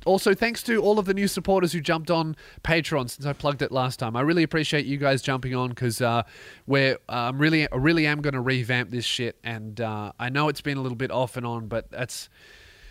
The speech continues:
a lot of that is because it's very hard to fucking record here. I don't know if you, if you can hear this, but there's banging and talking in the other fucking warehouse, and it's very distracting, and, and I'm very aware that I'm yelling r-, child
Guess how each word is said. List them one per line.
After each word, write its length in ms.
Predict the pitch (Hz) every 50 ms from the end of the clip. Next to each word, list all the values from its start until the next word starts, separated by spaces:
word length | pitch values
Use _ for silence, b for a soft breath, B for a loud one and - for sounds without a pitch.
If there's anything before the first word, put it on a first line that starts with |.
| B B B B B B B B _ -
a 60 | 123
lot 140 | 143 151 165
of 80 | 165 151
that 100 | 151 143
is 100 | 131 110
because 440 | - 123 - - 127 117 104 - -
it's 160 | 117 117 -
very 400 | - 107 107 123 120 120 120 120
hard 260 | 113 117 113 110 107
to 80 | - 113
fucking 400 | - - - 107 - - 113 107
record 520 | 104 101 107 - - 113 101 98 101 101
here. 180 | 98 107 95 95
I 40 | 107
don't 140 | 117 127 127
know 60 | 123
if 100 | 117 110
you, 180 | 117 117 110 104 - _ _ _ -
if 180 | 127 117 -
you 160 | 117 120 123
can 160 | 113 117 107 101
hear 220 | 98 98 98 98
this, 180 | 95 95 98 -
but 160 | - 101 92
there's 160 | 107 107 101
banging 680 | - - - - 123 117 113 113 117 117 113 107 101
and 160 | 95 98 101
talking 540 | - - - - 110 107 107 - - 107 101
in 80 | 101 98
the 100 | 101 95
other 160 | 92 101 104
fucking 540 | - - - 98 - - 107 101 101 104 101 b b b b b b b b b -
warehouse, 540 | 107 107 104 98 101 104 98 92 104 - -
and 80 | 98
it's 100 | 101 110
very 460 | 107 101 104 113 123 123 120 113 110
distracting, 640 | 98 107 - - - 104 98 95 - - 95 92 95
and, 180 | 95 98 95 - _ -
and 240 | 107 104 101 98 - -
I'm 160 | 101 104 110
very 300 | 110 113 120 113 113 110
aware 340 | 101 98 107 104 98 98 98
that 140 | 95 104 104
I'm 160 | 107 107 110
yelling 460 | 117 123 120 110 110 107 107 107 - -
r-, 200 | 117 113 110 - 123
child 420 | - - 123 117 113 110 110 104